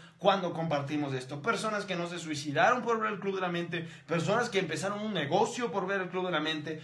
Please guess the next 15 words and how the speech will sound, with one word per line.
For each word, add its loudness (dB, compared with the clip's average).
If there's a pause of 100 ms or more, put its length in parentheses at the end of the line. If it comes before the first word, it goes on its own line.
(140)
personas -2
que -2
dejaron 2
de -2
fumar, 2
dejaron -2
de -2
emborracharse 2
por 0
ver 4
el 2
Club -4
de 0
la 2
Mente, 0